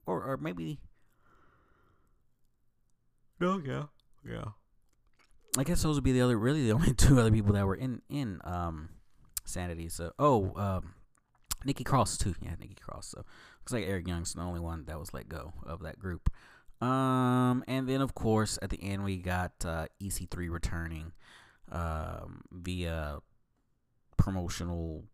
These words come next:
video package or whatever. Um, and also Rich Swann, of course, returned to action as well. Apparently, I didn't know he was out,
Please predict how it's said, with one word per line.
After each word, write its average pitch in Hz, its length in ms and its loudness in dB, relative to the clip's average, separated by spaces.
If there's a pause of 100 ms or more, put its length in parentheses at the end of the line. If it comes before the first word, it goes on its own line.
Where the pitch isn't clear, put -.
(280)
video 87 300 -2
package 85 440 0
or 80 100 -6
whatever. 78 420 -8 (400)
Um, 104 120 2
and 113 60 4
also 113 300 4
Rich 95 220 0
Swann, 87 220 2
of 85 80 -4
course, 78 240 -4
returned 82 380 -6
to - 160 -4
action 80 420 -6
as 82 280 -8
well. 87 260 -2
Apparently, 87 400 4
I 82 80 -6
didn't 80 120 -10
know 82 100 -8
he - 120 -8
was 76 140 -10
out, 107 380 0